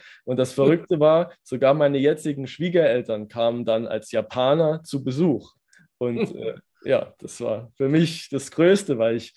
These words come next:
Speaker 1: sie auch, äh, meine Schwiegereltern sehr, sehr gerne in der Nähe hab. Und, äh, das ist für mich das Schönste, wenn die zu Besuch kommen und wir mit gemeinsam die Abende verbringen.
Speaker 2: Ja, das Spannende dabei ist, dass ja viele Menschen sagen, okay, das ist jetzt eine Geschichte, das mag jetzt alles Zufall sein, das mag ja sein, dass man sich das Leben so,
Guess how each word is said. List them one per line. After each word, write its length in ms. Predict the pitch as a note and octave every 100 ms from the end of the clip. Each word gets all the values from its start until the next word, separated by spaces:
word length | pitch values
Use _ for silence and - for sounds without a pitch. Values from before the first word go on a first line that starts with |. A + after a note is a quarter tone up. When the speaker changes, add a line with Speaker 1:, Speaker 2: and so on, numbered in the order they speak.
| - _
Speaker 1:
sie 360 | - C#3 B2
auch, 320 | A2 C#3+ D3+ C3
äh, 200 | A#2+ A#2+
meine 220 | B2 A2+
Schwiegereltern 640 | - C#3 C#3+ B2+ B2 A#2+
sehr, 160 | B2 B2+
sehr 140 | B2
gerne 320 | - B2+ C#3
in 80 | A#2+
der 100 | A#2
Nähe 340 | A#2 D3 C3+
hab. 200 | G#2 A2+ _
Und, 380 | A2 G#2 G#2 -
äh, 200 | - G#2 - _ _ -
das 200 | A#2+ A2+
ist 120 | B2+
für 120 | -
mich 180 | B2+ C3
das 160 | C3 B2
Schönste, 440 | C#3 C#3+ C#3+ D3
wenn 100 | C3
die 160 | C3 C3
zu 180 | - C3
Besuch 400 | C3 D3+ E3+ -
kommen 320 | B2 G#2+ G#2
und 100 | G#2+
wir 60 | G#2+
mit 240 | A#2+ -
gemeinsam 560 | A2+ A#2 B2 C3 C3 B2
die 120 | A#2+
Abende 360 | C3+ E3 C#3
verbringen. 540 | A2+ G#2+ - G#2+ G#2 G2+ _ _ _ _ - C3 - - _ -
Speaker 2:
Ja, 240 | D#3+ G3+
das 140 | E3+
Spannende 420 | - D3+ F#3+ G3 E3
dabei 360 | D3+ C3 C3+
ist, 180 | D#3 -
dass 120 | C3+
ja 80 | D3
viele 260 | C3+ F3 D3+
Menschen 300 | D3+ D#3 D3
sagen, 200 | D3 C#3+
okay, 260 | C3+ D#3
das 120 | D3+
ist 140 | C3 B2+
jetzt 60 |
eine 140 | C3 C3+
Geschichte, 680 | B2+ - F#3 - D#3 D3+ B2+
das 220 | B2+ B2+
mag 240 | C3 C#3+ C#3
jetzt 160 | B2+
alles 240 | C#3+ C3+ -
Zufall 360 | G3+ D#3+ C#3
sein, 320 | C3+ C#3 C#3
das 180 | B2+ -
mag 200 | B2+ C3+
ja 120 | C3
sein, 240 | C3 C3+ D3
dass 180 | C3+ C3+
man 100 | C#3
sich 160 | C3
das 160 | C3+ B2+
Leben 300 | C3+ D3 D3
so, 220 | D3+ C3